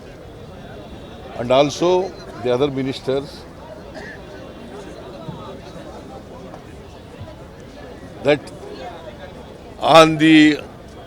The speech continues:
direction of the Chief Minister, <coughs> the mini-, the money has been Release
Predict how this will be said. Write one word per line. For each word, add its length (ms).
direction 560
of 160
the 180
Chief 300
Minister, 600
<coughs> 60
the 100
mini-, 400
the 160
money 320
has 180
been 360
Release 500